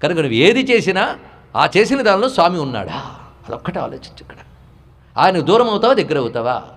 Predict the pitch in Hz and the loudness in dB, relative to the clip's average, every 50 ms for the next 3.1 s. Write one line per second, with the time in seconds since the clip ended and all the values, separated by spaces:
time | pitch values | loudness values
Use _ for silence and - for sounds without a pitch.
0 | - - 156 202 180 240 247 240 240 294 349 - - - 147 107 92 - - 131 | -10 -6 -4 -2 0 2 0 0 -2 -4 -8 -10 -10 -12 -12 -12 -10 -8 -8 -6
1 | 143 - - - - 139 - - - - - - - _ - _ _ - 107 143 | -6 -8 -12 -12 -12 -12 -14 -16 -20 -20 -20 -20 -20 _ -20 _ _ -4 -4 -4
2 | 143 - - 196 196 185 214 196 - 190 - - 185 202 202 233 208 - - - | -4 -2 -4 -4 -4 -4 -6 -8 -8 -8 -8 -6 -4 -4 -4 -6 -8 -12 -14 -14
3 | - - | -16 -20